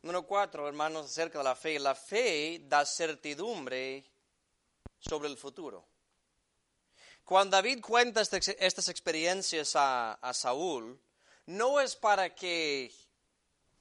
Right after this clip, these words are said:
él reciba algún, alguna medalla por lo que él hizo como pastor de ovejas. Él explica esas cosas a Saúl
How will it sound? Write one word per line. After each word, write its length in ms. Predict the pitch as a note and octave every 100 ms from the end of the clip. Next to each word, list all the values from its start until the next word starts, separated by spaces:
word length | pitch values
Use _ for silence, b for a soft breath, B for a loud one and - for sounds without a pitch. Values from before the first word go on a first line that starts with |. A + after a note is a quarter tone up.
| _ _ _ _ _ _
él 140 | E3 E3+
reciba 480 | E3+ - F#3 F#3
algún, 600 | D#3 D#3 F3 E3+ D#3 C3+ B2
alguna 260 | C#3+ D#3+
medalla 580 | D#3 D3 C3+ D3 D#3+ B2+
por 160 | A#2 C3
lo 120 | B2+
que 80 | B2+
él 80 | C#3
hizo 200 | C#3 A#2+
como 160 | A#2
pastor 380 | A2 G#2+ - B2+
de 80 | A2+
ovejas. 680 | A2+ C#3+ A2 F2+ - - _ _ _ _ _ _ _ b b b b -
Él 200 | A#3 C#4
explica 500 | - - C#4+ C4 A#3+
esas 240 | G3+ F#3
cosas 460 | - G#3+ F#3 F3+ E3+
a 80 |
Saúl 520 | D3 C#3 C#3 B2 B2+